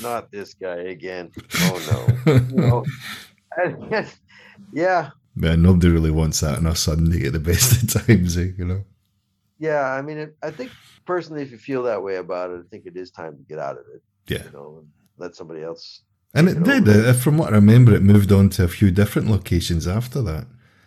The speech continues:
Speaker 1: Yeah,
Speaker 2: It
Speaker 1: yeah.
Speaker 2: moved from Woodstock, I forget where, but yeah, I remember Yvonne had it in various other guises and other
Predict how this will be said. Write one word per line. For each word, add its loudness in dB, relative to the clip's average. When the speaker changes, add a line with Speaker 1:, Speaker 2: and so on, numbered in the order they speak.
Speaker 1:
Yeah, -18
Speaker 2:
It -16
Speaker 1:
yeah. -2
Speaker 2:
moved 4
from 4
Woodstock, 2
I -4
forget -2
where, 0
but -4
yeah, -4
I -2
remember 2
Yvonne -2
had -4
it -8
in -6
various -2
other 0
guises -2
and -4
other -6